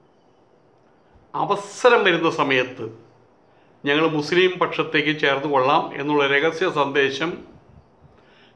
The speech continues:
ഖാലിദ് ബിൻ വലീദിന് നൽകുകയും ചെയ്തു. അതിന് മറുപടിയായിട്ട് അദ്ദേഹം പറഞ്ഞു, "യുദ്ധം ഇഷ്ടപ്പെടാത്ത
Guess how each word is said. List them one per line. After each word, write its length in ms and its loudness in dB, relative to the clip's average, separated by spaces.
ഖാലിദ് 340 0
ബിൻ 200 -6
വലീദിന് 760 -2
നൽകുകയും 440 -2
ചെയ്തു. 240 -10
അതിന് 140 2
മറുപടിയായിട്ട് 540 4
അദ്ദേഹം 300 2
പറഞ്ഞു, 380 -2
"യുദ്ധം 420 0
ഇഷ്ടപ്പെടാത്ത 880 2